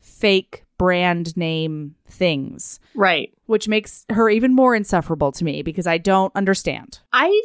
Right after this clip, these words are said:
Speaker 2: felt like that was cute at the beginning,
Speaker 1: <laughs>
Speaker 2: and then it stopped being cute.
Speaker 1: All right. Maybe it was the stomach bug.
Speaker 2: So,
Speaker 1: So.
Speaker 2: she is out there, outside. See, I, this, I, hmm. This is Bing Bong Bong, do your fucking job with Erin.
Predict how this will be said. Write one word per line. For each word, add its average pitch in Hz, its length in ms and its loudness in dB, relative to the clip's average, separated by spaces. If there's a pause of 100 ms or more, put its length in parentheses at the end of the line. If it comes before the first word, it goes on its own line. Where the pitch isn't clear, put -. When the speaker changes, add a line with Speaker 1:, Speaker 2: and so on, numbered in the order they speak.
Speaker 2:
felt 302 220 2
like 226 480 0
that 208 260 2
was 240 200 2
cute 220 360 2
at 311 100 0
the 262 80 2
beginning, 208 840 2
Speaker 1:
<laughs> - 40 -20
Speaker 2:
and 220 380 0 (340)
then 202 400 2
it 190 160 0
stopped 185 420 0
being 156 280 -2
cute. 123 320 -4 (120)
Speaker 1:
All 339 80 0
right. 170 280 2
Maybe 349 220 2
it 427 100 4
was 330 140 -4
the 254 100 -2
stomach 170 400 -2
bug. 101 240 -6 (180)
Speaker 2:
So, 220 380 0 (200)
Speaker 1:
So. 302 280 2
Speaker 2:
she 269 420 2
is 254 480 2 (380)
out 202 260 2
there, 165 300 2
outside. 220 640 2
See, - 240 0
I, 339 240 2
this, 330 440 0
I, 233 320 0
hmm. 185 280 -2 (560)
This 226 200 2
is 247 300 2
Bing 208 360 2
Bong 190 240 2
Bong, 170 360 0
do 190 100 2
your 185 140 2
fucking 185 420 0
job 160 260 2
with 165 140 -4
Erin. 147 540 0